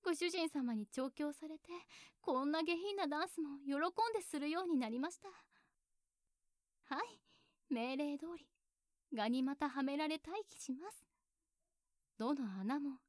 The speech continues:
はめられ準備オッケーです。トロットロになって、ご主人様のおちんぽを待ち望んでおります。どうか、ご主人様のお好きな穴を、お好きなよ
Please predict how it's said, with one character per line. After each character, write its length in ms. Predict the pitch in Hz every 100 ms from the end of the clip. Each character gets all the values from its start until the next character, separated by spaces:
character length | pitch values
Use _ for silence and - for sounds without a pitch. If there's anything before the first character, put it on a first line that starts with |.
| _
は 100 | 285
め 160 | 262 262
ら 100 | 285
れ 140 | 285
準 240 | 269 311 294
備 160 | 220
オ 100 | 214
ッ 40 | 330 -
ケ 80 | 523
ー 120 | 415
で 0 |
す。 140 | - 339 - _ _ _ _ _ _ _ _
ト 120 | 381
ロ 120 | 285 320
ッ 20 | - _
ト 140 | - 359
ロ 100 | 381
に 140 | 381
な 100 | 392
っ 20 |
て、 280 | - _ - 349 - - - - - -
ご 120 | 294
主 120 | 339
人 200 | 330 370
様 260 | 320 302 269
の 140 | 247
お 80 | 233
ち 160 | 240 285
ん 140 | 359
ぽ 100 | 339
を 80 | 285
待 180 | 226 233
ち 120 | 285
望 300 | 285 294 339
ん 40 |
で 100 | 359
お 60 | 381
り 100 | 381
ま 160 | 381 415
す。 120 | - _ _ _ - _ _ _ _
ど 260 | 226 226 311
う 40 |
か、 120 | - 285 320 - - - -
ご 160 | - 294
主 140 | 320
人 200 | 320 349
様 300 | 349 311 262
の 120 | 226 220
お 40 |
好 40 | 233 -
き 100 | 330
な 200 | 330 349
穴 200 | 339 370
を、 300 | 277 311 330 - - - _
お 80 | 285
好 80 | 311 -
き 120 | 349
な 120 | 359 359
よ 160 | 370